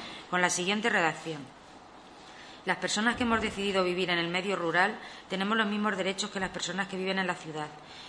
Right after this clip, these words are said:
Disponer de servicios sanitarios adecuados nos permite disfrutar de la calidad de vida que requerimos.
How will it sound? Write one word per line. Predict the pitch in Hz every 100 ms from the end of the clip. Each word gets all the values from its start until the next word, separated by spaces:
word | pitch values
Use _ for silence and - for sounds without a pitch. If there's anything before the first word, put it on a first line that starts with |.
| -
Disponer | 190 170 190 208
de |
servicios | 226 208 220 220 220
sanitarios | 185 175 196 185 175 170
adecuados | 160 156 202 190 202 196
nos | 180
permite | 185 180 190 214
disfrutar | 202 190 190 196
de | 202
la | 196
calidad | 185 175 185
de | 185 180
vida | 185 202
que | 196
requerimos. | 170 160 151 147 143 135